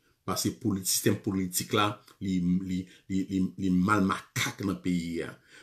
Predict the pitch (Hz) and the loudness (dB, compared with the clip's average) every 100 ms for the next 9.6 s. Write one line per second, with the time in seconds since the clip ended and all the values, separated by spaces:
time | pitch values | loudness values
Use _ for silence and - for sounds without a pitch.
0 | _ 127 123 135 135 - - - - 170 | _ 6 6 4 0 -4 -8 -10 0 0
1 | - 107 95 87 - - 95 - - - | 2 0 0 0 -4 -4 -4 -6 -16 -8
2 | 113 - - 92 90 95 87 85 110 95 | -6 -4 -2 -2 -2 -4 -4 -2 -2 0
3 | 82 85 - - - - 110 117 123 113 | -2 -4 -8 -16 -20 -14 2 4 4 4
4 | 113 - 131 120 - - 123 117 - - | 2 4 2 2 -2 4 6 6 4 4
5 | 180 180 151 104 87 104 113 - _ _ | 4 2 4 0 2 4 4 2 _ _
6 | 92 101 98 104 92 - 92 92 - 92 | -2 0 0 -2 -4 0 2 2 0 2
7 | 90 87 87 - _ - 90 101 80 90 | 2 2 0 -6 _ -10 -2 0 0 2
8 | 90 - - _ _ - - - 139 139 | 0 0 -14 _ _ -20 -16 6 10 10
9 | 175 175 143 123 - | 8 8 4 4 6